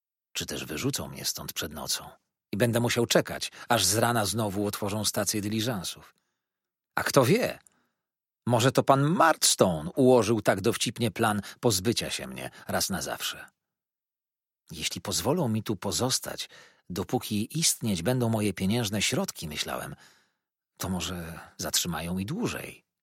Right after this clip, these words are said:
dopóki nie umrę z głodu. Narazi to wprawdzie urzędników dyliżansowej kompanii na koszta pogrzebu, ale cóż robić? A gdybym tak spróbował wrócić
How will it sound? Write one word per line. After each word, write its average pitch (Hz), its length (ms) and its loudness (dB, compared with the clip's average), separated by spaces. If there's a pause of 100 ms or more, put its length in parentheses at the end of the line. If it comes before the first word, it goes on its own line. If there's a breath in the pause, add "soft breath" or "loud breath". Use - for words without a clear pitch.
(160)
dopóki - 360 -6
nie 90 120 -2
umrę 87 240 -2
z - 60 -2
głodu. 107 380 -8 (1400)
Narazi 98 360 0
to 117 100 4
wprawdzie 107 380 2
urzędników 104 560 -2
dyliżansowej 101 640 0
kompanii 92 560 0 (200 loud breath)
na 117 120 0
koszta - 320 0
pogrzebu, 101 580 0
ale - 320 -12 (200)
cóż - 220 -10
robić? - 440 -12 (1160)
A 101 80 4 (180)
gdybym 208 640 -6
tak - 220 -2
spróbował 131 500 0
wrócić 95 540 -4